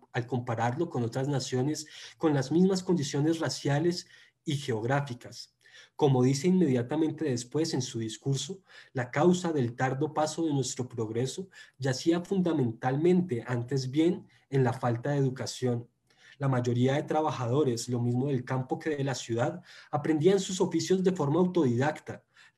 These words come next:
Las escuelas del país eran escasas, precarias y contaban con maestros pobremente formados.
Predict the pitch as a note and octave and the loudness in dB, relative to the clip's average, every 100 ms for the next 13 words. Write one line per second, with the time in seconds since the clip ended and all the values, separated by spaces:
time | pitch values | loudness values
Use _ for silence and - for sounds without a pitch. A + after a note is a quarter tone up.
0 | - C3 C3+ A#2+ - C3+ C#3+ E3 D#3 A#2+ | -6 -4 -2 -4 0 0 2 0 2 -2
1 | A#2 C3+ C#3+ B2+ - C#3+ D3 - A2 - | -2 -2 -2 -2 -4 -4 -4 -4 -10 -8
2 | A#2 A2+ C#3+ D#3 E3 - A#2+ B2+ A#2+ A#2+ | -8 -4 -2 0 0 -4 -4 -4 -2 -2
3 | B2 D3 B2+ A#2 - - - C#3 C3 C3 | -2 -2 -2 -4 -6 -10 -6 -2 0 0
4 | C3+ C3 C3+ B2 A2+ B2 B2 G#2+ - - | -2 -2 -4 -6 -2 -2 -2 -4 -14 -20